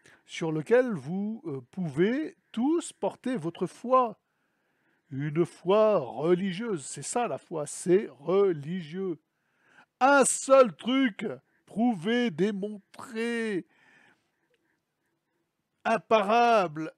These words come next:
incritiquable, le sommet de l'intelligence humaine. Nous sommes enfin parvenus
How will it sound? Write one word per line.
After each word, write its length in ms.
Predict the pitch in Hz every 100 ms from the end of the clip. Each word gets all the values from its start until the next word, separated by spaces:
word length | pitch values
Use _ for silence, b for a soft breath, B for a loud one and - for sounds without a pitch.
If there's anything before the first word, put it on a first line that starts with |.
| -
incritiquable, 1120 | 226 208 220 - 214 - 240 226 190 156 143 151
le 180 | 151
sommet 800 | 160 - - 190 190 165 175 196
de 100 | 156
l'intelligence 680 | 151 156 160 156 147 156 -
humaine. 340 | 156 151 170 139
Nous 120 | 135
sommes 260 | - 156 131
enfin 280 | 139 - 165
parvenus 800 | - 143 123 135 139 160 180